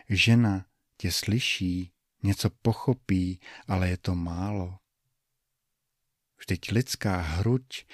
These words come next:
i žebra potopené lodi chrání nejkrásnější oblaka. Mluv si, jak mluv, kresly si křídou na zeď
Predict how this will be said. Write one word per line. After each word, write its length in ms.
i 140
žebra 520
potopené 840
lodi 480
chrání 560
nejkrásnější 1080
oblaka. 640
Mluv 320
si, 180
jak 280
mluv, 540
kresly 480
si 200
křídou 520
na 140
zeď 180